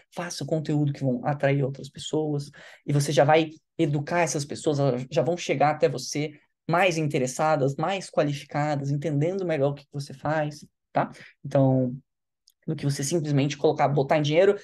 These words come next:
aí tu nem fez o teu Instagram lá, tu não tem,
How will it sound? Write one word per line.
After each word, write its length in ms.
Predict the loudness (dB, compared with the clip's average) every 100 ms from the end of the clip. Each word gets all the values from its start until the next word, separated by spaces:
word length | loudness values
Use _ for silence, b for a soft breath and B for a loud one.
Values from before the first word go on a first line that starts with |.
| B
aí 120 | -4 -2
tu 100 | 0
nem 240 | 0 0
fez 400 | 0 0 2 0
o 80 | -2
teu 140 | -2
Instagram 460 | -2 -4 -4 -2 -2
lá, 180 | -2 -4
tu 120 | -6
não 160 | -6
tem, 320 | -2 0 0